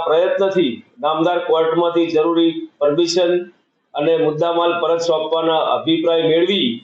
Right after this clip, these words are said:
અને આજ રોજ આ કામના ફરિયાદીને વરાછા પોલીસ સ્ટેશન ખાતે એકતાલીસ લાખ પચાસ હજારના મુદ્દામાલને તેરા તુજકો અર્પણ કાર્યક્રમ હસ્તગત માનનીય પોલીસ કમિશનર શ્રી સુરત શહેર અનુપમસિંહ ગેહલોત સર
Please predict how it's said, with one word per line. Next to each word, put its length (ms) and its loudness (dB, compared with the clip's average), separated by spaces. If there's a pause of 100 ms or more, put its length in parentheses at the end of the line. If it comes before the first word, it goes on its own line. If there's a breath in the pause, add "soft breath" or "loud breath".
(340)
અને 100 2 (140)
આજ 240 0
રોજ 180 -2 (500)
આ 60 0 (120)
કામના 440 0
ફરિયાદીને 580 2 (680)
વરાછા 360 0 (100)
પોલીસ 220 0
સ્ટેશન 360 0
ખાતે 260 0 (460)
એકતાલીસ 440 0 (140)
લાખ 180 0 (140)
પચાસ 320 -2 (120)
હજારના 360 0
મુદ્દામાલને 680 0 (540)
તેરા 240 0 (100)
તુજકો 380 -2
અર્પણ 400 -2
કાર્યક્રમ 560 0
હસ્તગત 580 0 (760)
માનનીય 420 2 (140)
પોલીસ 280 0
કમિશનર 440 0
શ્રી 180 -2
સુરત 300 0
શહેર 280 2
અનુપમસિંહ 720 0
ગેહલોત 300 2
સર 200 2